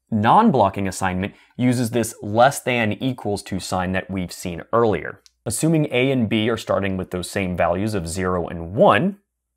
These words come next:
the non-blocking assignments get executed at the same time, more or less, minus any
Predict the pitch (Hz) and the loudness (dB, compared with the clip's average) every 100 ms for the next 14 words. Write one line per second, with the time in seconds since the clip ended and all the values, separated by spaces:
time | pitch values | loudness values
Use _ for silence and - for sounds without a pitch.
0 | _ 104 95 107 190 196 123 95 101 95 | _ -2 0 2 4 4 4 4 2 -6
1 | - 92 90 90 90 - 98 104 - 117 | -4 -4 -2 -4 -6 -6 -2 -2 -2 -10
2 | - 107 98 - 87 - - 117 107 92 | -4 -2 -2 -2 -4 -6 -8 -4 -2 -4
3 | - 214 147 160 - 95 90 85 85 90 | -2 0 0 -2 -6 -4 -2 -2 -2 0
4 | 87 - 90 87 87 - 87 85 | 0 -2 -6 -6 -8 -8 -6 -8